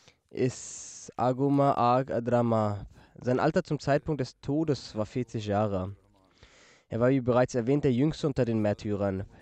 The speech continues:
Im Jahre neunzehnhundertneunundneunzig akzeptierte er die Ahmadiyyat im Alter von zwanzig Jahren. Hiernach mehrte er sich in seiner Beziehung und Loyalität zu der Gemeinde. Er war ein sehr aufrichtiges und engagiertes Mitglied der Gemeinde Mahdiabad.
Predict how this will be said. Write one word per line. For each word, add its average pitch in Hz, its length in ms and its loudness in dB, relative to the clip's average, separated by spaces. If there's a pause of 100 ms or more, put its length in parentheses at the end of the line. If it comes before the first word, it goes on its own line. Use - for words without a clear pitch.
Im 113 140 -2
Jahre 123 300 4
neunzehnhundertneunundneunzig 123 1120 0
akzeptierte - 500 -6
er 113 120 4
die 110 140 -2
Ahmadiyyat 113 320 -2
im 113 120 -2
Alter 113 260 0
von 113 160 -4
zwanzig - 480 -4
Jahren. 104 500 -2 (600)
Hiernach 135 420 2
mehrte 135 320 2
er 139 160 4
sich 143 160 -2
in 139 100 -2
seiner 127 200 4
Beziehung 127 520 -2
und 120 80 0
Loyalität 113 460 0
zu - 160 -10
der 107 100 0
Gemeinde. 104 640 -2 (1700)
Er - 160 -4
war 113 80 2
ein 113 80 2
sehr 123 240 4
aufrichtiges 135 800 -4
und 123 120 -4
engagiertes 123 640 -2
Mitglied 127 340 -6
der 101 120 0
Gemeinde 107 340 0
Mahdiabad. 107 640 -4